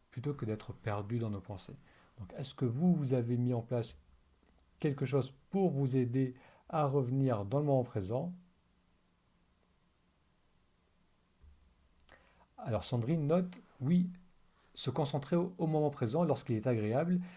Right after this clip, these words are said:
permet de se détacher de nos pensées envahissantes. » Alors, effectivement, lorsqu'on ressent des choses agréables,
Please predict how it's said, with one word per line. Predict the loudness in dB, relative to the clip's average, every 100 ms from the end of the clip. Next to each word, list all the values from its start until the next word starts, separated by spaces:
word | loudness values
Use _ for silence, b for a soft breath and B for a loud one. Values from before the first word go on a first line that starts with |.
| B B _
permet | 4 4 4
de | 2
se | -2
détacher | -2 0 2 0 0 -2
de | 0 0 2
nos | 2 2
pensées | 0 -2 -2 -4 -8 _ _ _ _ _ _ -4
envahissantes. » | 0 2 2 2 -2 -6 -12 -20 _ _ _ _ _ _ _ _ _ _ b b b b b b b b -20 _ _ _ _ _ _ _ _ _ _ _ _ _ _ _ _ _ b b b b b -4
Alors, | 0 0 -4 -8
effectivement, | -6 -4 -4 -2 -2 -4 -6 -14
lorsqu'on | -8 -2 -2 -2 -2
ressent | -2 -2 -2
des | -2
choses | -2 -2
agréables, | -2 0 0 0 -4